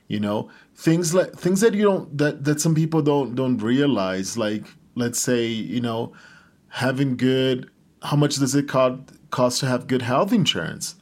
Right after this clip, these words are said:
This is something that people who are in their early twenties, early thirties might not even think about.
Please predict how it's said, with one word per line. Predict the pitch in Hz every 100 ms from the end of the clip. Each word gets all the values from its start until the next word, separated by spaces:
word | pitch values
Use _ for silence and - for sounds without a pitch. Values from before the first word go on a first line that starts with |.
| _ _ _ _ _ - -
This | 117 139 190
is | 185
something | 202 190 196
that | 185
people | 156 131 131 135
who | 120
are | 107
in | 95 107
their | 98
early | 82 123 170
twenties, | 190 139 127 127 127 123 - -
early | 139 165
thirties | 185 143 127 127 123
might | 131 143
not | 160 156 156
even | 151 170 165
think | 170 214
about. | 220 147 98 90